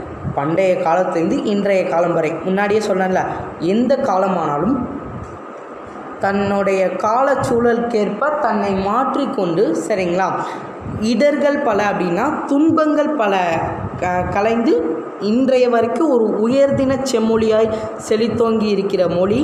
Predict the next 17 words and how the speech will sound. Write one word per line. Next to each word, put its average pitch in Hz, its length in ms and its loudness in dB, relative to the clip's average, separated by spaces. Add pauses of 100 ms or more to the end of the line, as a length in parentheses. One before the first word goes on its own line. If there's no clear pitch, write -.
(140)
நம் 170 300 -2
தமிழ் 190 320 0
மொழி 160 380 0 (100)
அப்படின்னு 151 560 0 (520)
சொல்றாங்க. 151 580 0
சரிங்களா? 170 380 0
இதெல்லாம் 165 420 2
வந்து 180 440 -2
தமிழின் 226 540 0
சிறப்பு. 175 500 0 (520)
இப்ப 226 340 0
இந்த 202 200 0
பாடலுடைய 214 1080 2
முக்கிய 240 420 0
கருத்து 226 420 -2
தமிழின் 185 420 0
சிறப்பு. 196 520 0